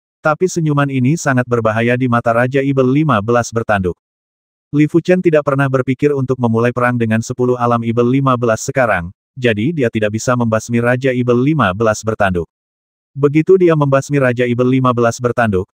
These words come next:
sepuluh alam Evil lima belas pasti akan bersatu lagi dan memasuki seratus aliansi sekte. Ketika saatnya tiba, Li Fuchen pasti bisa melindungi dirinya sendiri, tetapi orang lain tidak akan bisa bertahan, tanpa Yulie Ge Yun dan puluhan prajurit di alam kelahiran kembali,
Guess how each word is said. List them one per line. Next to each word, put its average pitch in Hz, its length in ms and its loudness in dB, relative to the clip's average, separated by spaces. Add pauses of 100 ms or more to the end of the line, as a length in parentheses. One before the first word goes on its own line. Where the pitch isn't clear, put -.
(180)
sepuluh 156 400 0
alam 143 240 2
Evil 117 160 0
lima 117 240 2
belas 110 240 -2
pasti 123 320 -4
akan 123 320 -2
bersatu 127 400 0
lagi 123 400 0
dan 127 160 0
memasuki 113 560 0
seratus 139 480 -2
aliansi 113 480 -2
sekte. 90 480 -4 (720)
Ketika 156 320 2
saatnya 156 400 0
tiba, 120 400 0 (320)
Li 160 160 2
Fuchen 151 320 0
pasti 127 320 -2
bisa 120 240 -2
melindungi 113 400 0
dirinya 107 320 0
sendiri, 135 480 -2 (320)
tetapi 156 320 0
orang 139 160 2
lain 117 320 0
tidak 107 240 -2
akan 113 240 -2
bisa 120 160 -4
bertahan, 120 560 -2 (160)
tanpa 139 320 0
Yulie 117 240 2
Ge 110 160 0
Yun 131 240 2
dan 139 160 0
puluhan 113 320 0
prajurit 127 480 0
di 127 160 -2
alam 113 240 0
kelahiran 120 480 0
kembali, 127 480 -2